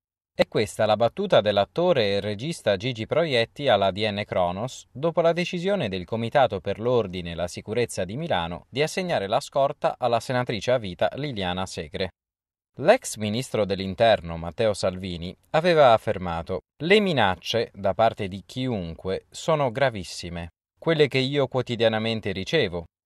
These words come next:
quelle contro la Segre, contro Salvini e contro chiunque sono gravissime." Proietti ha commentato:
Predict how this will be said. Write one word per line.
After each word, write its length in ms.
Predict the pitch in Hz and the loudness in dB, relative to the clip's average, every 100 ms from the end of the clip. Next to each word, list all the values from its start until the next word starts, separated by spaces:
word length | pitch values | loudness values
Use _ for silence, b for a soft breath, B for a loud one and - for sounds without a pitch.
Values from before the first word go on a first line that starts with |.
| _ | _
quelle 300 | 117 104 98 | -4 -2 -2
contro 300 | 113 101 95 | -4 -2 -2
la 120 | 95 | 0
Segre, 460 | - 156 95 87 - _ _ _ _ | 2 2 2 -4 -6 _ _ _ _
contro 380 | - 135 127 113 | -4 -2 0 -2
Salvini 580 | - 101 101 180 202 202 _ | 0 -2 -2 -4 -4 -8 _
e 100 | - | -8
contro 320 | 113 127 117 98 | -4 -4 -4 -6
chiunque 680 | - 98 113 143 - - _ | -6 -6 -4 -6 -6 -8 _
sono 380 | - 120 101 85 | -8 -4 -4 -2
gravissime." 720 | 113 123 87 - 90 87 85 _ _ _ _ _ _ - | 0 0 -4 -10 -10 -10 -12 _ _ _ _ _ _ 0
Proietti 640 | 175 175 127 120 - 151 _ | 2 4 2 0 -4 -10 _
ha 120 | 135 | -2
commentato: 800 | - 131 113 95 85 82 85 101 | 2 0 0 -2 0 0 0 -4